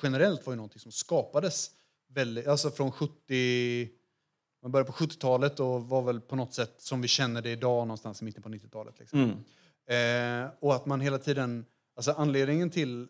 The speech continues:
Speaker 1: att in, att till exempel Microsoft finns, det är ju för att det var ett kollektiv av människor som kodade och sen kopierade och kodade och kopierade och kodade och kopierade. Och att man byggde upp liksom de här grejerna tillsammans.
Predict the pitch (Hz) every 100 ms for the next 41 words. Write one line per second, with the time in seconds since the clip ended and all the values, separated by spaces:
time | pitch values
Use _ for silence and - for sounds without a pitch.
0 | _ 127 185 135 120 - 127 - - 135
1 | 127 117 127 123 120 160 165 120 107 127
2 | 147 127 120 113 - _ _ _ _ 131
3 | 123 117 123 120 - 233 220 156 131 123
4 | 117 113 107 107 _ _ 131 - 165 131
5 | 127 139 139 139 135 135 143 143 131 110
6 | 113 120 117 151 139 120 123 127 127 127
7 | 123 110 104 110 156 139 120 123 127 127
8 | 123 110 104 107 107 _ _ _ 135 131
9 | - 143 127 117 135 127 175 180 - 123
10 | - 120 107 107 110 113 107 110 107 104
11 | - 120 139 123